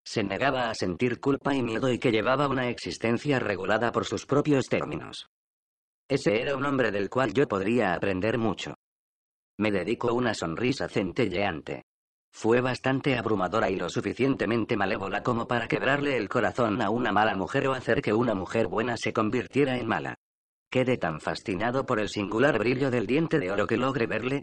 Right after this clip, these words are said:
que casi se me pasó por alto el hecho de que frotara dos reales entre el pulgar y el resto de los dedos. Como es natural,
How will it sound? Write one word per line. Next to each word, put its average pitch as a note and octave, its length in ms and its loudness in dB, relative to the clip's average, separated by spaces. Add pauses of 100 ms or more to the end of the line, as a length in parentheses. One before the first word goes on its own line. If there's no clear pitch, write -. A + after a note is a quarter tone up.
(120)
que D3+ 140 -2
casi A2+ 260 -2
se C#3 140 0
me A2 140 0
pasó C3 340 0
por G#2 140 4
alto A#2 300 2
el F#2+ 100 0
hecho D#3+ 240 2
de C#3+ 120 2
que - 80 -2
frotara G2+ 440 0
dos A2+ 200 -2
reales A#2 440 0
entre F2+ 260 -4
el E2 120 -6
pulgar F2+ 360 2
y A#2+ 160 0
el G2+ 100 -2
resto D3 380 0
de A#2 120 2
los F2+ 140 0
dedos. A2 440 -6 (500)
Como C3 280 2
es A2+ 120 0
natural, A2 480 0